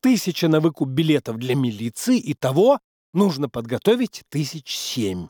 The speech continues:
а лучше десять. Дальше продаю по двадцатке за билет, минус накладные,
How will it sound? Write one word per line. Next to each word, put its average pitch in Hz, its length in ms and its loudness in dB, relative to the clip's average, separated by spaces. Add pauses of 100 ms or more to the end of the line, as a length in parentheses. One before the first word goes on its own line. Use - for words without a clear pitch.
(300)
а - 80 0
лучше 208 360 0
десять. - 720 -6 (560)
Дальше 226 640 2
продаю 190 560 2
по 170 140 -2
двадцатке 147 640 -2
за 123 160 0
билет, 113 580 0 (300)
минус 190 480 2
накладные, 123 960 0